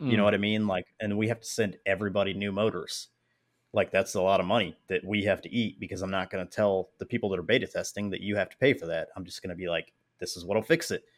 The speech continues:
Speaker 1: And we'll get that, you know, it could be any number of things. It could be the controller that we think is great, that worked perfectly for us, could have a flaw in one of five of them that we're buying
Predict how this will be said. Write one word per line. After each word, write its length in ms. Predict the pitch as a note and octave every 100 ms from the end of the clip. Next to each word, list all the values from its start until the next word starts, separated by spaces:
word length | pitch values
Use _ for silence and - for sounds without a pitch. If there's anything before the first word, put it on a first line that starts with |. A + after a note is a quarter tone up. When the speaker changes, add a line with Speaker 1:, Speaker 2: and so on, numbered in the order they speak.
| _ _
Speaker 1:
And 140 | G2 G2
we'll 100 | G2
get 180 | G#2+ -
that, 180 | G2+
you 100 | A#2
know, 120 | A#2+ A2+
it 160 | -
could 140 | F3+ E3+
be 180 | D3
any 160 | D#3 F3+
number 280 | D#3+ D3 G#2
of 100 | -
things. 280 | F2+ E2 F#2+
It 40 |
could 140 | - G#2+
be 100 | A2
the 340 | F#2+ F#2 E2+ - _ _ _ _ -
controller 520 | G#2+ - C#3 C3+ C3
that 160 | A2+
we 140 | G#2+ A#2
think 220 | B2 A2+
is 140 | F#2+ -
great, 300 | A2 A#2 -
that 80 | F#2+
worked 240 | G2+ -
perfectly 340 | A2+ A2+ G#2+ G2
for 200 | G2+ F#2+
us, 280 | A2+ - - -
could 120 | A2+
have 160 | G#2 F#2
a 80 | F2
flaw 460 | G#2+ G#2 G#2 G2+
in 120 | F2+
one 140 | F2+ G2+
of 100 | F2+
five 300 | G2+ F2+ E2
of 80 | D#2+
them 140 | D#2+
that 80 | E2
we're 80 | F#2
buying 320 | F2+ E2 -